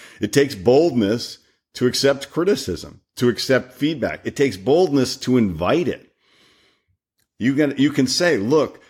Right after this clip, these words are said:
I wanna know what you think. I just put this presentation together." Don't sugarcoat it.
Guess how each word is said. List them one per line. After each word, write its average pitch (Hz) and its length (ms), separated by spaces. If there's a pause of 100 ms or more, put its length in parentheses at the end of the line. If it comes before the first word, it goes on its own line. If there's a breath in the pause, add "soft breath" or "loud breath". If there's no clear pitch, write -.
(140 soft breath)
I 127 140
wanna 151 260
know 143 220
what 123 220
you 117 100
think. 131 400
I 107 160
just 127 280
put 139 180
this 117 160
presentation 113 800
together." 92 420 (520 soft breath)
Don't 151 340
sugarcoat 107 840
it. 98 160